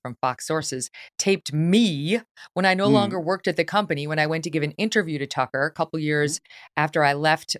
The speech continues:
Speaker 1: Fox, and it was shortly after
Speaker 2: Mm.
Speaker 1: my departure from N B C? She taped me. I mean, uh, trust
Speaker 2: Mm.
Speaker 1: me, I've got sources in that
Speaker 2: Mm.
Speaker 1: building, um, that she tried to get the tech guys to break down the protocols that the Tucker Carlson team
Speaker 2: Yep.
Speaker 1: had put in place to make sure that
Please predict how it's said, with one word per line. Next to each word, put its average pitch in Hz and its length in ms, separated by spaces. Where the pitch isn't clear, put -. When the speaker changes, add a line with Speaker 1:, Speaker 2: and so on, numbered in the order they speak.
Speaker 1:
Fox, 143 560
and 151 80
it 151 40
was 139 120
shortly 151 320
after 135 180
Speaker 2:
Mm. 139 40
Speaker 1:
my 135 100
departure 147 420
from 139 160
N 131 120
B 143 80
C? 156 260
She 269 140
taped 330 280
me. 135 220
I 175 80
mean, 202 220
uh, 196 100
trust - 300
Speaker 2:
Mm. 180 40
Speaker 1:
me, 147 200
I've 180 140
got 214 180
sources 170 320
in 151 100
that 147 140
Speaker 2:
Mm. - 40
Speaker 1:
building, 139 380
um, 180 400
that - 260
she 233 140
tried 226 180
to 226 80
get 220 120
the 214 60
tech - 380
guys 143 460
to 170 200
break 226 240
down 254 200
the 262 40
protocols 175 580
that 165 120
the 170 60
Tucker 180 260
Carlson 175 460
team 156 440
Speaker 2:
Yep. 147 120
Speaker 1:
had 170 220
put 185 160
in 220 80
place 170 260
to - 100
make 160 160
sure 175 260
that 165 200